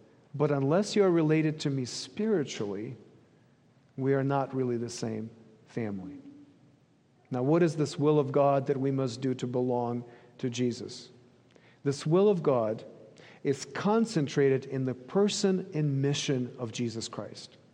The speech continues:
Again and again through the Gospels, everything is focused on him.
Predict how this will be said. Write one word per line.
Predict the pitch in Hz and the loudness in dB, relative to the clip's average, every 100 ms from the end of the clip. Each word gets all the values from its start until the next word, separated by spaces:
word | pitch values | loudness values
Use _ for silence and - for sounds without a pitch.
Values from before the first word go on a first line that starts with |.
| _ _ _ _ _ _ _ _ - | _ _ _ _ _ _ _ _ -6
Again | 131 131 170 | -2 2 2
and | 208 208 | 4 4
again | 175 151 | 4 2
through | 139 143 | 0 0
the | 143 | 2
Gospels, | 143 135 - 123 113 - | 2 0 -2 -8 -8 -2
everything | 156 180 202 196 160 | 0 2 2 0 0
is | 143 135 - - - | 0 -4 -10 -16 -20
focused | - - 175 180 180 143 160 | -20 0 4 4 2 0 -2
on | 139 | -4
him. | 123 113 101 | -4 -6 -8